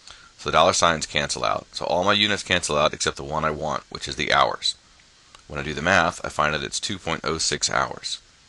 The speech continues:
So the old refrigerator can run for about two hours before it uses up one quarter's worth of electricity at eight cents a kilowatt hour.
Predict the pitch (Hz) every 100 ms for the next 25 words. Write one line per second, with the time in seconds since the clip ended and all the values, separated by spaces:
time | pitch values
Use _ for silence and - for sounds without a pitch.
0 | - - - - 78 78 107 107 110 82
1 | 76 78 76 78 73 67 69 69 - -
2 | 135 80 69 65 - - _ - - 82
3 | 65 87 76 73 76 87 - 71 78 71
4 | 73 - 73 - 82 73 65 65 - 71
5 | - 65 69 - - - - - 73 69
6 | 62 60 57 -